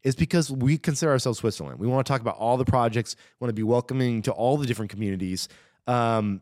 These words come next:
we have the, uh, who is it? The hamburger truck. Um, fuck, fuck, fuck. I'm forgetting the, the, we're doing the hamburger truck from, Sam, help me out here.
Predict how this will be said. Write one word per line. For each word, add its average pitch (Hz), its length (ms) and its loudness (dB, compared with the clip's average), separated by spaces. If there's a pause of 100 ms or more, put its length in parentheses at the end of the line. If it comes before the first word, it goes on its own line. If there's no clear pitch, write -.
(100)
we 135 180 4
have 160 260 4
the, 131 260 4
uh, 107 460 2 (300)
who 165 120 4
is 151 100 4
it? 127 40 -8
The 123 80 2
hamburger 135 360 2
truck. 123 440 0
Um, 107 520 0
fuck, - 200 -20
fuck, - 160 -18
fuck. - 240 -16
I'm 95 80 -10
forgetting 117 380 -6
the, 98 280 -4 (800)
the, 131 180 -4
we're 151 200 -2
doing 165 160 2
the 156 80 4
hamburger 156 260 4
truck 147 240 0
from, 131 400 -2
Sam, 147 240 -2
help 143 160 0
me 143 60 0
out 123 100 2
here. 82 260 -2